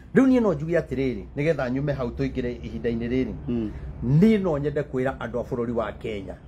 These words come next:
Speaker 2: Mm.
Speaker 1: na atongoria aitũ.
Speaker 2: Mm.
Speaker 1: Niĩ ndiendete mũndũ mbia.
Speaker 2: Mm.
Speaker 1: Na niĩ ona ũrĩa thiũrũrũka ndietagia mũndũ mbia.
Speaker 2: Mm.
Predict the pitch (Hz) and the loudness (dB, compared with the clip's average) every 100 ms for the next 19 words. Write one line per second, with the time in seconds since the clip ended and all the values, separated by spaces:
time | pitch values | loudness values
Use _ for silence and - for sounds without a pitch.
0 | - 135 143 - 139 151 147 147 170 165 | -2 2 2 0 -2 2 2 2 0 0
1 | - 123 123 - 127 104 - - - 120 | -2 -4 -6 -4 -6 -6 -10 -20 -10 -6
2 | 110 104 127 160 185 143 139 135 135 120 | -6 -6 0 4 4 2 -2 -2 -2 -2
3 | 127 117 113 98 104 95 - - - 120 | -2 -4 -6 -6 -8 -8 -14 -20 -8 -6
4 | 110 107 - _ - 123 147 160 196 175 | -4 -8 -16 _ -6 4 6 6 6 4
5 | 156 151 156 147 131 139 127 123 131 127 | 2 -2 -2 -4 -2 -4 -4 -6 -4 -4
6 | 127 127 123 120 104 107 - 123 120 110 | -4 -2 -2 -2 -4 -6 -6 -4 -2 -4